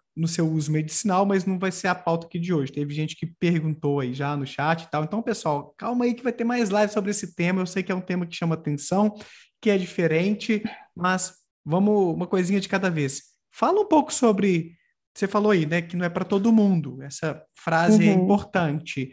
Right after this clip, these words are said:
Speaker 2: Uhum.
Speaker 1: Tem gente que realmente não se dá bem, então, e que pode até ser perigoso fazer o uso,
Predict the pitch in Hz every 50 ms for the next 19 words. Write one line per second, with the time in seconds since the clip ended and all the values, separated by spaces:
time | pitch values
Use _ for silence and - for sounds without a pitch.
0 | - - - - - - - _ _ - 208 214 208 208 247 262 254 220 196 233
1 | 269 311 - - - 269 220 190 240 254 254 233 226 196 202 208 196 202 - -
2 | 190 196 220 240 233 - 247 190 196 202 190 165 175 190 226 226 202 175 170 165
3 | 170 180 190 208 208 190 165 143 135 143 143 156 147 - - 170 170 - 165 170
4 | 170 165 170 175 160 156 156 175 175 170 - 208 - - - 220 190 185 147 147
5 | 170 196 208 214 208 190 170 151 147 139 127 123 - - 151 151 147 139 151 143
6 | 135 147 165 185 196 202 196 190 180 165 180 190 185